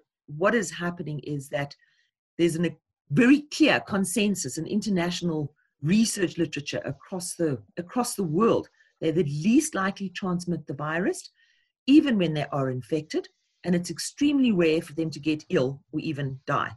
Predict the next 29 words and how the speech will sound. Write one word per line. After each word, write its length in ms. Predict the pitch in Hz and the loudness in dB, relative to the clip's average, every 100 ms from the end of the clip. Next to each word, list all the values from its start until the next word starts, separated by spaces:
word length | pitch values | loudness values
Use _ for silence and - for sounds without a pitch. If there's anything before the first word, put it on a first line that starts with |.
| - | -18
from 360 | _ 160 117 120 - - | _ -4 -4 -6 -14 -6
covid 300 | 139 131 - | -4 -4 -8
nineteen. 640 | 135 123 127 - 117 92 - _ _ _ _ _ _ _ - | -8 -8 -8 -8 -8 -10 -16 _ _ _ _ _ _ _ -4
There 220 | 175 180 | 2 2
i-, 100 | 175 - | 0 -2
there 120 | 185 | -2
is 220 | 180 - | 0 -4
so 260 | - 202 208 | 0 2 4
much 280 | 220 185 - | 2 0 -6
coming 300 | 185 165 156 | -4 -4 -2
out 220 | 156 156 | -4 -4
about 360 | 147 127 127 | -6 -6 -6
it. 140 | - - _ _ _ _ _ | -12 -20 _ _ _ _ _
So 380 | - 165 160 - - _ _ _ _ _ - | -6 0 2 0 -4 _ _ _ _ _ -8
looking 460 | 165 233 247 240 | 0 0 2 0
at, 240 | 226 196 - - _ _ _ _ _ - | 0 0 -4 -10 _ _ _ _ _ -4
if 120 | 196 | 0
I 100 | 185 | 0
can, 180 | 185 180 | -2 -4
if 140 | 175 | -2
I 100 | 180 | -2
can 160 | 175 175 | 0 0
get 160 | 196 | 2
into 200 | 220 208 | 0 -2
the 100 | 151 | -4
technical 640 | 143 - 220 - 277 185 135 | -4 -4 -2 0 0 0 -2
side 340 | - 160 147 | -2 -4 -4
as 140 | 147 | -6
well, 360 | 143 135 147 202 | -6 -4 -4 -8